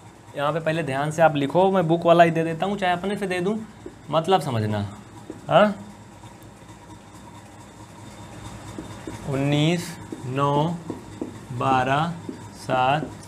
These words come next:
बारह, आठ, नौ, बारह। चलो,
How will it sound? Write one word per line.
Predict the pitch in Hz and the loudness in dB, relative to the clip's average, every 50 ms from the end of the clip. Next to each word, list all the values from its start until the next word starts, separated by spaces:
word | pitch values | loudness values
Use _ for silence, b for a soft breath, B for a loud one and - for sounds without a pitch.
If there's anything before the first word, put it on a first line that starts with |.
| - - - - - - - - 123 | -8 -8 -8 -12 -16 -18 -16 -8 -4
बारह, | 120 123 120 120 120 120 131 143 160 170 165 - - - - - - - - - - - 127 | -2 0 2 2 2 2 2 2 0 0 -2 -6 -8 -10 -14 -16 -16 -16 -16 -14 -8 -6 -4
आठ, | 123 123 127 143 156 151 - - - - - - - - - - - - - | -4 -2 -2 -4 -4 -4 -6 -10 -12 -12 -16 -18 -18 -18 -18 -18 -14 -8 -4
नौ, | 120 120 120 127 139 - - - - - - - - 131 | 0 2 2 2 2 0 -2 -6 -10 -14 -16 -12 -10 -10
बारह। | - 113 107 104 101 98 90 - - - - - - - - - - - - - - - - - | -2 2 2 4 4 2 0 -4 -8 -14 -16 -16 -16 -16 -18 -18 -18 -18 -18 -18 -18 -14 2 4
चलो, | 151 131 110 104 101 | 6 6 6 4 0